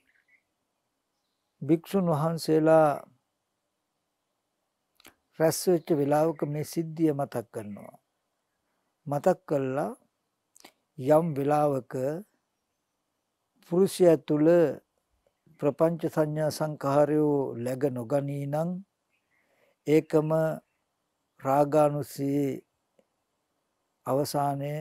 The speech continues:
පටිඝානුසී අවසානයේ, මානානුසී අවසානයේ කියලා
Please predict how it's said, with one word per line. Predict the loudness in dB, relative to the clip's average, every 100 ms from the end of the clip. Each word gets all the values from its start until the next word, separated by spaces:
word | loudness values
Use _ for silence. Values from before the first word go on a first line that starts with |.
| -12 -20 _
පටිඝානුසී | -10 -8 -4 -2 -2 -6 -8 -6 -2
අවසානයේ, | -2 -4 -6 -6 -6 -10
මානානුසී | -8 -8 -8 -8 -10 -10 -8 -6 -8 _
අවසානයේ | -8 -8 -6 -6 -6 -10
කියලා | -10 -8 -6 -6 -8